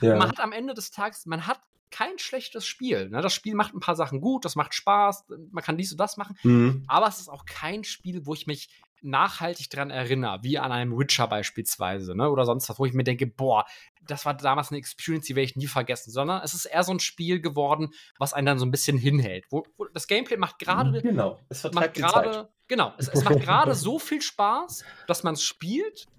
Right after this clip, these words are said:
Speaker 2: aber mehr auch nicht.
Speaker 1: Und ist das Geld irgendwo auch, äh, wert war, so sagt man
Speaker 2: Genau,
Speaker 1: dann,
Speaker 2: ne,
Speaker 1: ne?
Speaker 2: so.
Speaker 1: Ja, genau.
Speaker 2: Und, und, und das erlebt man natürlich auch bei Filmen und Co., ähm, sehr viel, ähm, die, die, die letzten Jahre.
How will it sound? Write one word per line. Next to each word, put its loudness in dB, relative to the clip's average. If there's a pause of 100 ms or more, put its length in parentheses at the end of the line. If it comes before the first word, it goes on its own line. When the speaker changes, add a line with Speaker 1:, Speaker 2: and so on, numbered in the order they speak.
Speaker 2:
aber 2
mehr 4
auch -4
nicht. -16
Speaker 1:
Und 2
ist -2
das -2
Geld 6
irgendwo 2
auch, 4
äh, 2
wert 2
war, 0
so -8
sagt -2
man -2
Speaker 2:
Genau, 2
Speaker 1:
dann, 0
Speaker 2:
ne, 4
Speaker 1:
ne? 0
Speaker 2:
so. 6
Speaker 1:
Ja, 4
genau. -2 (560)
Speaker 2:
Und, -2
und, -8
und -10
das 0
erlebt -4
man -2
natürlich -8
auch -4
bei -2
Filmen 0
und -4
Co., 0
ähm, 0
sehr 4
viel, 0
ähm, 2
die, -8
die, -4
die -8
letzten -4
Jahre. 2